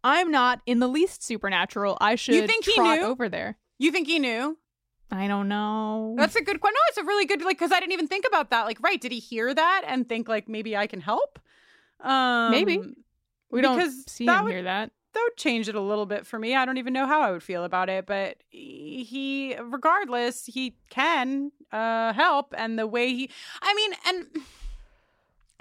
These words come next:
Speaker 2: this is what I love, right? I do love the idea that I love you as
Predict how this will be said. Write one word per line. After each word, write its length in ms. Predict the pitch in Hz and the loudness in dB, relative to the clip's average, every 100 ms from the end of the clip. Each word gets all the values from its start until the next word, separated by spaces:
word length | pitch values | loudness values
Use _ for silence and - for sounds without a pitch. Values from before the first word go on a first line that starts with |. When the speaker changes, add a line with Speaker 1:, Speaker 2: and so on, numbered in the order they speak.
| 254 | -4
Speaker 2:
this 140 | 320 | 0
is 160 | 392 262 | 0 0
what 140 | 262 | 2
I 140 | 262 262 | 2 2
love, 360 | 349 269 190 - | 2 2 0 -2
right? 220 | 214 233 | 0 0
I 160 | 233 247 | 0 -2
do 460 | 202 311 359 370 269 | -2 0 2 2 2
love 320 | 240 220 202 | 2 2 0
the 80 | 233 | -2
idea 640 | 214 214 202 196 185 185 - _ _ _ _ | -2 -6 -6 -2 -2 -2 -6 _ _ _ _
that 680 | 202 226 214 196 202 - - _ _ _ - | -2 0 2 0 -2 -8 -14 _ _ _ 0
I 180 | 240 | 0
love 300 | 247 233 254 | 2 2 2
you 160 | 269 285 | 0 2
as 360 | 254 226 214 | 2 2 -2